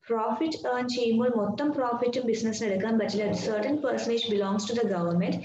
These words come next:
It has to be paid in the form of different taxes. അപ്പൊ ഈ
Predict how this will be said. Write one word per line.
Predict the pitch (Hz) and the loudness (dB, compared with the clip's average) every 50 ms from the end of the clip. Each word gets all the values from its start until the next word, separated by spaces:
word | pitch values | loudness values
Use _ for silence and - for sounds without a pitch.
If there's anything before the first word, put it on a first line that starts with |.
| - - - - - - | -10 -14 -16 -12 -6 -2
It | 233 233 | -2 0
has | 233 226 226 | 0 -2 -2
to | 226 240 233 | -2 0 0
be | 233 262 | 0 0
paid | - - 233 226 226 226 | 0 0 0 2 2 2
in | 226 | 0
the | 233 233 233 | 0 0 0
form | 226 208 202 208 | 0 0 0 2
of | 214 208 | 2 2
different | 196 196 190 185 196 202 208 208 | 2 0 0 0 2 2 2 2
taxes. | 202 190 160 151 156 - - - - 330 392 - - - - - - _ - - - - - | 0 0 -2 -4 -4 -6 -6 -4 -2 -2 -2 -4 -6 -14 -20 -20 -20 _ -20 -20 -20 -12 -4
അപ്പൊ | 466 508 466 | 0 0 2
ഈ | - - 302 311 311 | 2 2 0 0 0